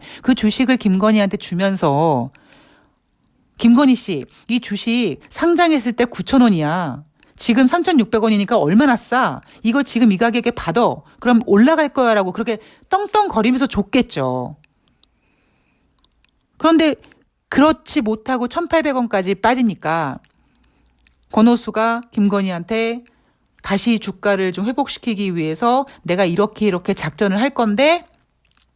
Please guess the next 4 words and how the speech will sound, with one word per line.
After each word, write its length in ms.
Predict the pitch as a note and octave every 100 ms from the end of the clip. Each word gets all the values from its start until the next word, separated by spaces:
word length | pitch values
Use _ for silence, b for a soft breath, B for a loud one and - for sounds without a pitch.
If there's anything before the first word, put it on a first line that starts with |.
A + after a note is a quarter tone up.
| _ _ _ _ _ _
동참해라"라고 1000 | - G#3+ A#3+ A3 C4 F#3 D3 _ F#3+ F#3
했겠죠. 380 | B3 - - - - _ _ _ _ _ _ _ _ _ _ _ _ _ _ _ _ _ _
그래서 220 | - G3 D#4
저는 580 | G3+ F3 A3+ D#3+ C#3+